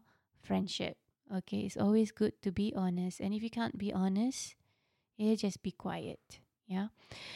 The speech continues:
The second thing what I think it's important in a friendship is your support. Your support. So,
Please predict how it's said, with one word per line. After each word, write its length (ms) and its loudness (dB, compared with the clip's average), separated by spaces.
The 60 2
second 440 8
thing 200 6
what 140 4
I 140 4
think 340 -2
it's 180 -2
important 680 2
in 180 4
a 80 4
friendship 560 2
is 300 2
your 320 4
support. 1120 -2
Your 360 2
support. 720 -4
So, 500 4